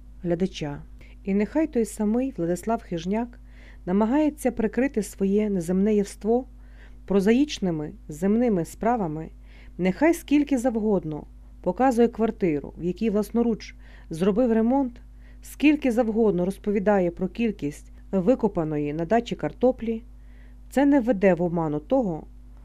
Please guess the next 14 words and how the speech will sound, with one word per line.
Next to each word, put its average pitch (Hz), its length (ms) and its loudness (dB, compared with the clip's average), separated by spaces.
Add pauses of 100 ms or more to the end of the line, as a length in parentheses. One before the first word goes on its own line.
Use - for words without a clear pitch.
(160)
хто - 200 -6
хоч 180 220 -4
раз 285 220 2
бачив 196 380 0
його 175 140 0
на 185 120 0
сцені. 147 640 -8 (540)
Він 208 240 2
не 294 100 4
такий 294 340 0
чоловік, 175 480 -2
як 170 140 -2
усі 254 240 -4
ми, 165 320 0